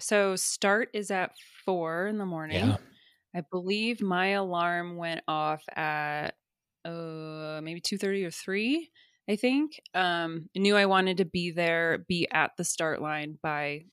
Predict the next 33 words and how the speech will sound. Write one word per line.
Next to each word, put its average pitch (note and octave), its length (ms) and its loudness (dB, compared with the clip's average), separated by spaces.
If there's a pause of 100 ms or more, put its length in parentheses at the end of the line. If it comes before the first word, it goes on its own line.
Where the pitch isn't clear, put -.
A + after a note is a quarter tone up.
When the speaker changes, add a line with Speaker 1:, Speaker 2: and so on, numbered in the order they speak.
(100)
Speaker 1:
three E3+ 160 -2
thirty, C#3+ 380 -4
the G2 80 -2
Speaker 2:
Mm-hmm. A2 200 -4
Speaker 1:
latest. C#3+ 480 -6 (520)
Um, D3+ 280 0 (240)
it's - 120 -10
enough D#3+ 220 2
time E3 340 -2
to - 100 -8
use D3+ 160 -12
the - 120 -18
bathroom, G#3 600 -4
find D#3+ 320 -4
where D3+ 100 -10
you D3+ 200 -10
wanna D3 180 -6
start, F#3+ 480 2 (480)
you E3 80 -4
know, C#3+ 120 0
shed D#3+ 420 2
some D3+ 500 -2
warm-up F#3 420 2
layers, E3+ 640 0 (560)
get - 220 0
some D#3+ 180 2
hugs E3 380 2
and E3 100 -2
high D#3+ 160 -4
fives D3 380 -2
from D#3+ 180 -4
your C#3+ 120 -4
crew. E3+ 460 -2